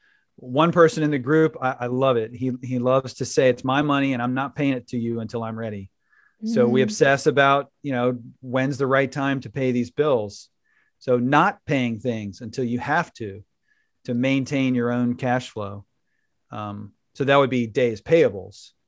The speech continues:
Speaker 1: monitoring a day's payables. And that's where paying your bills immediately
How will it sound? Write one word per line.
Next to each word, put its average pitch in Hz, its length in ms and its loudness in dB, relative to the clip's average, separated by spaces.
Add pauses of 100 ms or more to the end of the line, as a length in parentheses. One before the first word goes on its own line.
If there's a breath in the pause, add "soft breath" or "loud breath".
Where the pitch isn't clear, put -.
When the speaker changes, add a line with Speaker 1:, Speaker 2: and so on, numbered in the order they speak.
(200)
Speaker 1:
monitoring 117 600 -4
a 113 60 -14
day's 107 300 -6
payables. 104 560 -4
And 107 80 -8
that's 117 160 -6
where 107 480 -6 (480)
paying 185 260 2
your 143 80 2
bills 120 320 0
immediately 113 720 -8